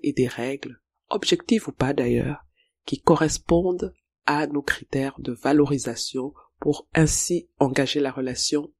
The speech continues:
avec ce dernier. Dans le monde virtuel, ce n'est pas différent. Ça l'est encore moins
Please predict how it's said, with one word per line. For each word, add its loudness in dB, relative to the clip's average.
avec -2
ce -2
dernier. -8
Dans 6
le 10
monde 6
virtuel, 4
ce 2
n'est 6
pas 4
différent. -4
Ça 4
l'est 10
encore 2
moins -2